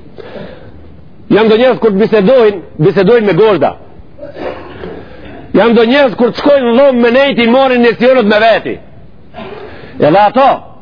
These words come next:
deri sa të bëhet neja, si mos shpojnë dikan, ato e konsiderojnë sa e not ka shku poshtë.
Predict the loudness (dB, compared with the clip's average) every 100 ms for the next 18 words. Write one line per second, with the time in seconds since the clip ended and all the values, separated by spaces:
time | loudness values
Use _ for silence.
0 | -20 -16 -2 2 2 2 0 0 2 2
1 | 2 2 2 2 0 -2 0 0 0 -4
2 | 0 2 2 2 0 2 0 0 -6 -16
3 | -10 -2 0 2 2 0 2 2 2 2
4 | 2 2 2 2 0 0 -2 -2 0 0
5 | 0